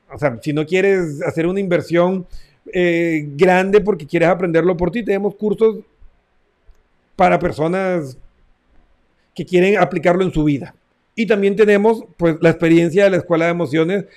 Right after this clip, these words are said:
para aquellos que quieren, pues, tener una experticia en, en este proceso, aplicarlo a nivel laboral o ser un coach emocional. Entonces, pues,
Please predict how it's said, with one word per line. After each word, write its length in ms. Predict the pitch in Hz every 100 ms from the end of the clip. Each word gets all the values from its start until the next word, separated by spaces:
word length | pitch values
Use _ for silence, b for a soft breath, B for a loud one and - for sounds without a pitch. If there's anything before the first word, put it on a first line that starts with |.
| b -
para 180 | 165
aquellos 480 | 156 160 170 165 196
que 120 | -
quieren, 460 | 139 156 165 180 170
pues, 340 | 160 156 143 - 156 _ _ _ _ _ _ _ _ _ _ _
tener 240 | 185 165
una 140 | 185 202
experticia 760 | - 175 170 196 - 202 202
en, 160 | 202 185 b _
en 320 | 165 170 151
este 180 | 156 185
proceso, 720 | 170 180 185 175 - 202 202
aplicarlo 800 | 175 180 151 165 175 190 185 165 B -
a 80 | 170
nivel 260 | 175 175
laboral 540 | 175 175 165 175 190 196
o 360 | 175 160 160 - _
ser 420 | - - - 170
un 120 | 170
coach 320 | 170 170 165 160
emocional. 580 | 143 131 180 190 120 - _ _ _ _ _ -
Entonces, 560 | 170 156 156 156 202 -
pues, 280 | 165 -